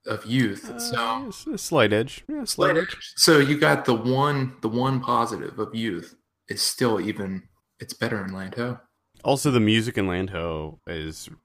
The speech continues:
Speaker 2: it's really good. I don't know if it's, if I liked it as much as,
Speaker 1: Plus the
Speaker 2: or,
Speaker 1: comedy
Speaker 2: or
Speaker 1: bits
Speaker 2: better
Speaker 1: is
Speaker 2: than Youth, but
Speaker 1: better. Performances are better.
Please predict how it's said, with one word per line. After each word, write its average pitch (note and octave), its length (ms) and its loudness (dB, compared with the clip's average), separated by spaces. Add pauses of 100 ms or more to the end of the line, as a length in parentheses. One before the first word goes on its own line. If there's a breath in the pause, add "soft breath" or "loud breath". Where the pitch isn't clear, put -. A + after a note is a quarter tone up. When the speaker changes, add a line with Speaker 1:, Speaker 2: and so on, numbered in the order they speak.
Speaker 2:
it's - 180 -6
really D#3+ 240 2
good. G#2+ 240 0
I G#2 80 0
don't A#2 120 0
know A2+ 100 2
if - 120 -8
it's, - 440 -8
if G2+ 160 -6
I G2+ 100 2
liked F#2+ 340 -4
it F#2+ 160 -6
as F#2 360 -8
much G2 340 -6
as, F2+ 460 -8 (340)
Speaker 1:
Plus D#3+ 180 -4
the - 80 -12
Speaker 2:
or, - 40 -12
Speaker 1:
comedy C3+ 320 0
Speaker 2:
or A#2+ 80 4
Speaker 1:
bits C3 80 0
Speaker 2:
better G#2 400 0
Speaker 1:
is - 140 -16 (140)
Speaker 2:
than G2+ 180 -2
Youth, A2+ 360 -4
but B2+ 80 -2
Speaker 1:
better. C3 280 -2 (480)
Performances C3 680 -2
are B2 60 -2
better. B2+ 420 -2